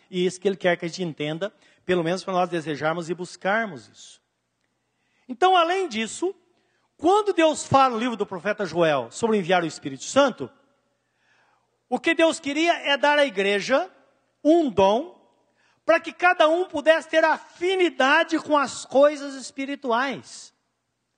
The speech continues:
Então, por isso que lá fala, não é? Que vossos jovens profetizarão, vossos velhos terão um sonho. Deus se comunicando conosco de alguma forma. Não é?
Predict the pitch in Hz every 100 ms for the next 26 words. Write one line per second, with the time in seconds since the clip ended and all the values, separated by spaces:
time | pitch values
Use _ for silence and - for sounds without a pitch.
0 | _ 262 269 330 339 359 - 302 330 330
1 | - 285 302 170 - _ _ 175 240 359
2 | - _ _ _ 262 262 160 _ _ 165
3 | 254 - 233 170 240 240 226 - - 214
4 | 220 214 196 180 180 190 233 214 170 208
5 | - 151 170 214 202 - 190 180 165 -
6 | 180 220 196 - _ _ _ _ 175 175
7 | 311 381 370 - 302 - 320 349 339 311
8 | - 285 330 330 320 247 240 254 294 -
9 | 277 285 285 302 320 - 302 311 196 113
10 | _ _ _ _ _ _ _ _ _ _
11 | _ _ 180 262 370